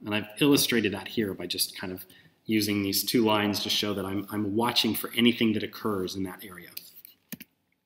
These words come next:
And then let's say that the access point sends an arp request out, and it's really targeting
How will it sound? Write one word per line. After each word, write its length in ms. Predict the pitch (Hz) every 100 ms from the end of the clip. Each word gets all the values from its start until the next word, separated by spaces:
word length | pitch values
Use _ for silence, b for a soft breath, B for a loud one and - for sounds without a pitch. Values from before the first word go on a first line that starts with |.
| _ _ _ _ _ B B B B B _
And 120 | 135
then 80 | 131
let's 160 | 147 143
say 120 | 156
that 120 | 131
the 160 | - 120
access 400 | 120 - 127 117
point 380 | - 113 107 - -
sends 320 | - - 143 123
an 100 | 110
arp 260 | 120 117
request 440 | 113 - 113 107 -
out, 340 | 98 110 - -
and 120 | 120
it's 180 | 117 196
really 260 | 247 214
targeting 640 | 143 - 135 120 113 104